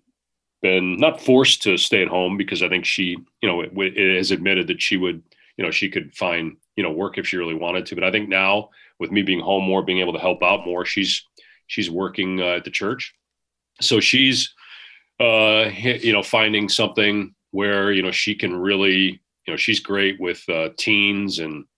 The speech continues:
kids. I mean, she's kinda, her personality is, she's like a kid. So she gets to, you know, she was always doing that, but now she gets to do more of that. And she's really involved with the women's ministry. So,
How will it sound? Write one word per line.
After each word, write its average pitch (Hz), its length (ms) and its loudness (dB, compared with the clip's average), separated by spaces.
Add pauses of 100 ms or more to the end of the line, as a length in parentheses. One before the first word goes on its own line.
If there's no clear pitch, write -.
kids. 98 400 0
I 82 40 -6
mean, 85 100 -4
she's - 200 -2
kinda, 90 280 0
her 90 100 -6
personality 90 680 -2
is, 82 300 -4 (540)
she's 95 220 -6
like 92 220 0
a 92 40 -2
kid. 87 380 0
So 82 140 -6
she - 160 -4
gets 92 240 -4
to, 78 280 -6
you 85 80 -6
know, 78 80 -4
she - 140 0
was 95 100 -2
always 110 260 6
doing 95 220 -2
that, 95 200 0
but 80 100 -8
now 87 120 0
she - 160 -2
gets 85 160 -6
to 80 40 -8
do 80 120 -4
more 87 220 -2
of 90 60 -2
that. 87 140 2
And 82 100 -4
she's 82 200 -6
really 85 220 -6
involved 82 320 -4
with 78 60 -12
the 78 120 -10
women's 87 300 -6
ministry. 85 460 -8
So, 82 380 -4